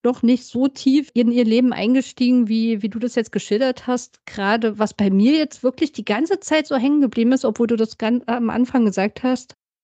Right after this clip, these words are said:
ist die Sache mit dieser Vorkriegszeit,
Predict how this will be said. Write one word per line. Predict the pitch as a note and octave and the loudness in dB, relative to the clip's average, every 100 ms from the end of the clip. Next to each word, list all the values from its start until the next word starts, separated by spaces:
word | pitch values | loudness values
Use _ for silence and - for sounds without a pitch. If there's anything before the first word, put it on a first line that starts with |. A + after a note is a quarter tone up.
| _ _ _ | _ _ _
ist | A#3+ A3 - - | 0 0 -8 0
die | B3 A#3+ A#3+ A#3+ A#3+ A#3+ - | 2 4 4 4 4 2 -2
Sache | G3+ A3 B3 C#4+ C#4 C4 B3 B3+ A#3+ | -2 0 2 2 4 4 4 0 0
mit | A3+ A3 | 0 2
dieser | A3+ A3+ | 2 2
Vorkriegszeit, | - E4+ - D4 A#3 - F3+ F#3 E3+ - | 0 -4 0 -2 -2 -6 -8 -4 -4 -6